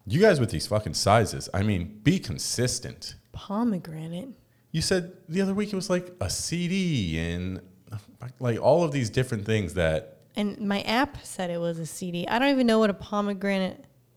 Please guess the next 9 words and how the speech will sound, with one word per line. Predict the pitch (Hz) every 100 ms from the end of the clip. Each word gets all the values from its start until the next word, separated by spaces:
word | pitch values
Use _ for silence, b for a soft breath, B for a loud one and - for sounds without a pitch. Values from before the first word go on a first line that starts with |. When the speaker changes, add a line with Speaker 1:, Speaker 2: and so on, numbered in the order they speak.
| _ b b
Speaker 1:
Pomegranate, | - 175 170 143 120
it's | 107
like | 139 127
the | 127
size | 135 131 120
of |
a | 107
dragon | 92 104 123 104
fruit. | 87 - 69